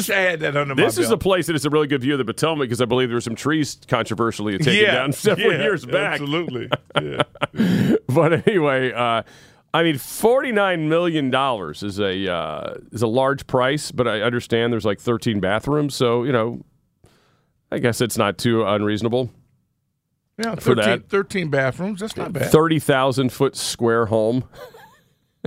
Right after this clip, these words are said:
Speaker 2: Yeah, okay. Hey,
Speaker 1: Just
Speaker 2: man,
Speaker 1: your
Speaker 2: you don't
Speaker 1: normal,
Speaker 2: want, you
Speaker 1: very
Speaker 2: don't wanna
Speaker 1: homey.
Speaker 2: feel squeezed in.
Speaker 1: Right. I mean, if you got a
Speaker 2: Nothing
Speaker 1: family
Speaker 2: worse
Speaker 1: of
Speaker 2: than
Speaker 1: four
Speaker 2: being
Speaker 1: or
Speaker 2: at
Speaker 1: five,
Speaker 2: home.
Speaker 1: yeah, you
Speaker 2: You
Speaker 1: did
Speaker 2: know,
Speaker 1: just
Speaker 2: you,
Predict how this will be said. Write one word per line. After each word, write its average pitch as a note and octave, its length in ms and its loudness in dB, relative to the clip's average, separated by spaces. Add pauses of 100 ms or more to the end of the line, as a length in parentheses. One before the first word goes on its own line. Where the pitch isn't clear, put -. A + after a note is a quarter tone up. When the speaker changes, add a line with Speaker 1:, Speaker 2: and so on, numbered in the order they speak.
(120)
Speaker 2:
Yeah, A#3+ 280 -4 (320)
okay. F#3+ 260 -6 (580)
Hey, D3 260 -6
Speaker 1:
Just - 40 -6
Speaker 2:
man, F#3 200 4
Speaker 1:
your C#4 100 4
Speaker 2:
you A#3+ 60 4
don't G#3+ 100 6
Speaker 1:
normal, G#3+ 220 2
Speaker 2:
want, F#3 140 -4 (200)
you - 20 -14
Speaker 1:
very A3+ 200 4
Speaker 2:
don't C#4 100 4
wanna C4 220 6
Speaker 1:
homey. G#3+ 120 2
Speaker 2:
feel G#3 380 0
squeezed F3+ 720 -4
in. G#3 320 2
Speaker 1:
Right. F#3 340 2
I B2 60 2
mean, B2+ 160 2
if B2 120 0
you B2 60 -2
got C#3 140 4
a - 20 2
Speaker 2:
Nothing F3+ 80 -2
Speaker 1:
family F#3 200 6
Speaker 2:
worse C#3+ 80 4
Speaker 1:
of A#3+ 40 -4
Speaker 2:
than F3+ 80 -4
Speaker 1:
four D3 80 2
Speaker 2:
being D3 140 4
Speaker 1:
or C#3 60 0
Speaker 2:
at C#3 100 -4
Speaker 1:
five, C#3 400 2
Speaker 2:
home. E3+ 240 -6
Speaker 1:
yeah, A#2+ 260 0
you G2+ 80 -2
Speaker 2:
You A2+ 60 -2
Speaker 1:
did A#2 100 2
Speaker 2:
know, F3+ 220 0
Speaker 1:
just D3 80 -6
Speaker 2:
you, D#3+ 140 -4